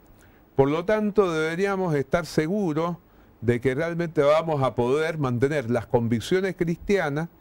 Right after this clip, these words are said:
cuando intervenimos en política. Yo particularmente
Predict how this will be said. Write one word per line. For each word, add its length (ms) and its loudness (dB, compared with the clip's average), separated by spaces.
cuando 260 4
intervenimos 680 0
en 120 0
política. 800 -2
Yo 160 0
particularmente 1300 0